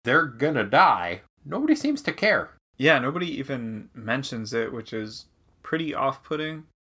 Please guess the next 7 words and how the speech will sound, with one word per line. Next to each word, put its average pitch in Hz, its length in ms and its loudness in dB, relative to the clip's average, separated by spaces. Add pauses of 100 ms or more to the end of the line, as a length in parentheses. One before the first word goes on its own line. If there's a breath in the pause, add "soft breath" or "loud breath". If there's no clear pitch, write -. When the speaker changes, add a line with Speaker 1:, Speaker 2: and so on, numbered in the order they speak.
Speaker 2:
My 123 580 2 (440)
thinking 113 680 -6
was 107 500 -2 (520 soft breath)
later, 113 600 2 (240)
Namor 104 580 -2
was 110 200 -14
like, 104 240 -8